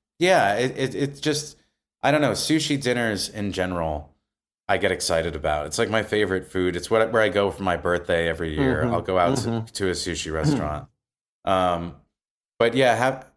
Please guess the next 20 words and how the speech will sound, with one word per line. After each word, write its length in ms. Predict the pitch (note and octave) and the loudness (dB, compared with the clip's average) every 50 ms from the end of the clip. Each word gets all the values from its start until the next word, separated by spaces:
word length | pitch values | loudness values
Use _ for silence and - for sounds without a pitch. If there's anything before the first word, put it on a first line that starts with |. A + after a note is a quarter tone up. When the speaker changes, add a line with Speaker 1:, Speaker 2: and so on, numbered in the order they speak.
| _ _ - D#2+ D2 - - | _ _ -16 -16 -16 -16 -16
Speaker 1:
that 360 | - G2+ A#2 C3+ C#3+ C#3+ C#3+ | -6 -2 0 0 0 0 -2
particular 520 | C#3 C#3 - C#3 C3+ C#3 C3 B2 A#2 G#2 | -4 -4 -2 -2 -2 0 0 2 2 0
time, 540 | G2+ - F#2+ F2+ F2 F2 E2+ E2+ E2+ E2 - _ _ - | 0 0 -2 -2 -2 -2 -2 -4 -6 -10 -14 _ _ -4
having, 340 | - G2 G2 F#2+ F#2+ F#2+ F2+ | -2 0 0 0 0 -2 -2
like, 220 | F#2 F2 E2 - | -2 -4 -4 -6
a 100 | F2 F2 D2+ - _ _ _ _ | -8 -10 -10 -14 _ _ _ _
buffet 420 | - E2 D#2 - F2+ F2 F2 E2+ E2+ | -12 -10 -6 -2 0 0 0 0 0
of, 120 | D#2+ D#2 D2+ - | -2 -4 -6 -6
of, 320 | - E2 D#2+ D#2 D#2 - E2+ | -6 -6 -4 -6 -6 -6 -6
uh, 360 | D#2+ D2+ D2+ D2 C#2+ D2 D2 D2 - _ _ _ _ _ _ _ _ _ _ _ _ _ _ _ _ _ - | -4 -4 -4 -4 -6 -6 -10 -14 -18 _ _ _ _ _ _ _ _ _ _ _ _ _ _ _ _ _ -8
uh, 240 | E2+ D2+ D2 D2 C#2 | -6 -6 -6 -6 -6
seafood 480 | C#2+ - - E2+ E2 D#2 E2 D#2+ D2+ | -8 -8 -8 -8 -8 -8 -6 -6 -6
and 100 | D2 C#2 | -8 -8
caviar 440 | C#2 D2+ D2+ D2+ D#2 D#2 D2+ D2 C#2+ | -6 -4 -4 -4 -4 -4 -6 -6 -6
and 120 | C#2+ C#2+ | -8 -10
stuff 340 | C#2 - - D2 D2+ D2 - - | -10 -8 -6 -6 -6 -8 -10 -12
up 180 | D#2+ D#2+ - D#2+ | -14 -12 -10 -8
in 140 | D#2 C#2+ | -10 -8
the 80 | D2 D2 | -10 -10
Ruins. 640 | D2 D2+ D2+ D2+ D2+ D2 C#2 C#2 C#2 C#2+ - - | -10 -10 -8 -8 -8 -8 -10 -10 -10 -10 -10 -10